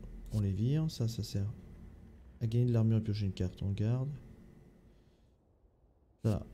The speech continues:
on vire, parce que la carte qu'il nous faut, on la connaît tous.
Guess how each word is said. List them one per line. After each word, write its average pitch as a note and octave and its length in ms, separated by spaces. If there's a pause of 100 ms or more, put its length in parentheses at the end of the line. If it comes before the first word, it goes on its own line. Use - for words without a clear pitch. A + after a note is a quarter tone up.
(520)
on A2+ 140
vire, A2+ 320 (200)
parce - 180
que - 200 (300)
la A2 100
carte C3 220
qu'il A2 140
nous G2 40
faut, C#3 340 (840)
on A#2 60
la A#2 80
connaît G#2+ 200
tous. C#3 460